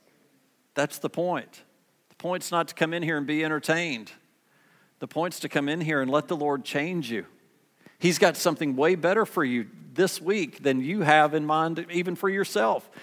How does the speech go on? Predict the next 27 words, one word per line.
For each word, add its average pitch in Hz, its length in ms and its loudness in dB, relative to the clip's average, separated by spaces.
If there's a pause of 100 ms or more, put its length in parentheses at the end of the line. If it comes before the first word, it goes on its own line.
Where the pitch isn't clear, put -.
As 131 160 0
great 208 240 4
as 180 100 -6
you 202 80 -2
think 214 220 -2
your 196 120 0
week 196 200 2
could 170 160 -2
be, 196 140 0
God's 180 340 4
got 180 180 4
something 180 300 -4
better 180 320 2
for 151 160 -4
you. 95 320 -6 (800)
And 151 140 0
what 170 120 6
he's 196 160 2
asking 202 440 4
from 170 260 0
you 214 180 -2
today 190 380 2
is 165 160 -2
just - 220 -6
a 139 40 -6
teachable 180 500 -2
spirit. 185 600 -4